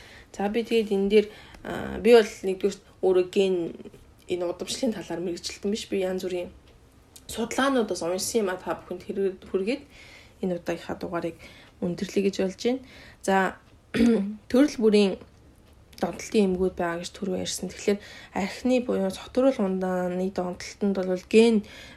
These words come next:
а, нөлөөлт юм байна гэдэг нь бол тодорхой, тодорхойлогдсон. А, тэгээд, а, алкоголыг, биед орсон алкоголыг задалдаг ферментийн гений ялгаанаас болж тодор-, а, тухайн донтолт нь, м, хүчтэй болдог гэсэн юм судалгаанууд байдаг.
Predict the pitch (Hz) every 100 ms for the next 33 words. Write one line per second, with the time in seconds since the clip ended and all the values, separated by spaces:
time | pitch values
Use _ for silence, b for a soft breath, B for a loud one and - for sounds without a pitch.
0 | - 170 185 185 240 - 196 180 175 170
1 | - 175 170 - 175 - 190 175 - -
2 | - - - - 226 - - - 302 -
3 | B B B B - 175 - 196 190 B
4 | B B - - 180 - - 190 - -
5 | - 277 269 233 - 240 240 196 - 185
6 | 180 - - 233 226 208 180 180 - 208
7 | - 208 208 254 247 233 208 208 220 214
8 | 190 185 202 196 202 180 - - 190 -
9 | - 185 180 175 180 - - 196 180 180
10 | - - 285 320 B B B B B -
11 | 202 208 190 - - 220 175 - - -
12 | 170 170 156 - - - - 175 170 170
13 | 180 180 233